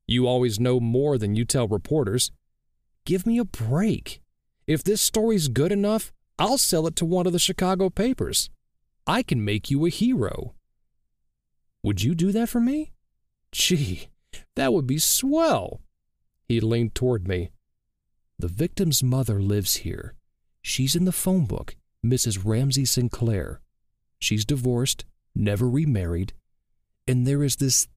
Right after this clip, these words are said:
thing that you must promise to keep quiet, at least for now." I nodded. I had almost always kept promises I made to him. An overhead fan groaned as it pushed hot air our way.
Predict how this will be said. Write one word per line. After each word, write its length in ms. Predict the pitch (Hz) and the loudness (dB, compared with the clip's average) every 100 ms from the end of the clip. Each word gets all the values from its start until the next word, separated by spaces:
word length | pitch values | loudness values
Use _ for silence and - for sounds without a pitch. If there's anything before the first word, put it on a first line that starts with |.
| _ | _
thing 380 | 208 190 101 98 | 0 2 2 0
that 200 | 107 101 | -2 0
you 120 | 104 | 0
must 420 | 107 135 - - | 2 0 -2 -6
promise 380 | - 185 180 170 | -4 0 0 0
to 140 | - | -4
keep 340 | - - 170 - | -4 -2 -2 -2
quiet, 680 | - - 139 156 117 87 - - _ _ _ _ _ _ _ _ - | -8 -2 0 2 0 -4 -10 -16 _ _ _ _ _ _ _ _ -6
at 160 | 135 | -2
least 300 | 127 170 - | -2 -2 -2
for 180 | - 135 | 0 2
now." 440 | 117 90 - - - _ _ _ _ _ _ _ _ _ _ | 2 0 -4 -8 -12 _ _ _ _ _ _ _ _ _ _
I 140 | 104 104 | -2 0
nodded. 500 | 120 120 98 87 - - _ _ _ _ _ _ | 2 0 0 -4 -6 -14 _ _ _ _ _ _
I 160 | - 131 | -2 0
had 260 | 165 285 208 | 2 0 0
almost 440 | 170 196 185 165 - | 0 2 4 2 0
always 540 | 143 143 135 113 110 - | 0 2 4 2 0 -2
kept 360 | - 139 - | -2 -4 -4
promises 500 | - 139 123 101 104 | -2 0 2 0 0
I 100 | 113 | 2
made 260 | 120 127 123 | 2 2 0
to 100 | 151 | 0
him. 380 | 135 120 87 - - _ _ _ _ _ _ - | 0 0 -4 -10 -16 _ _ _ _ _ _ -4
An 140 | 139 | 0
overhead 500 | 147 147 147 139 123 | 0 2 2 2 0
fan 440 | - 143 135 131 113 | -2 0 2 0 -2
groaned 560 | 120 135 147 107 101 | -2 0 0 0 0
as 120 | 113 | 0
it 140 | 117 - | -2 -2
pushed 300 | 147 151 - | -2 -2 -4
hot 280 | - 139 - | -2 -2 -2
air 320 | 143 139 104 | -2 -2 -2
our 240 | 98 107 104 | -2 -2 0
way. 480 | 120 110 92 101 | 0 0 -4 -10